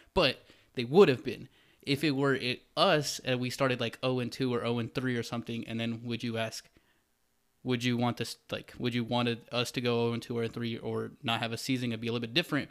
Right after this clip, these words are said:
because I think the expectations are a little bit different between what the Sooners usually expect year in and year out versus what we expect year in and year out. So I think if the Sooners right now, they'd probably be like, "I'd rather not have this se-, this season because it's trash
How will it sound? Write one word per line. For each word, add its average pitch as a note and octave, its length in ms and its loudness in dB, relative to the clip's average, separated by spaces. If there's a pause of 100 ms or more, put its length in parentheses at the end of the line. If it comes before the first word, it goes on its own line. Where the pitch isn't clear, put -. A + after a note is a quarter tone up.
because - 180 -18
I B2 40 -2
think C#3 140 2
the B2 60 -2
expectations B2+ 640 0
are A2+ 40 0
a - 20 -2
little A2+ 160 0
bit A2 100 -4
different A2+ 260 -4
between A2+ 300 -4 (680)
what G#2+ 240 -6
the A#2 80 -10
Sooners D#3 560 0
usually C3+ 220 2
expect B2+ 360 -4
year B2+ 180 0
in A#2+ 100 0
and A#2+ 140 2
year A#2 180 -2
out A#2 240 -4
versus A#2 300 -10
what A#2 180 -8
we A#2+ 160 -2
expect A#2 380 -8
year A#2 120 -8
in A2+ 100 -10
and A2+ 100 -12
year - 240 -12
out. - 140 -16 (300)
So - 100 -12
I A2 40 -6
think F3+ 160 -2
if - 160 -6
the B2+ 80 -4
Sooners D3 460 2
right C#3 160 0
now, C#3+ 320 0
they'd C3 140 -6
probably B2 180 0
be B2 140 -4
like, A2+ 200 -4
"I'd A#2 80 -8
rather A#2 240 -4
not A2+ 260 -4
have A#2 160 -8
this A#2 120 -10
se-, A#2 360 -8
this A#2+ 200 -4
season B2 420 -4 (320)
because G#2+ 220 -10
it's G#2+ 100 -12
trash A2+ 540 -4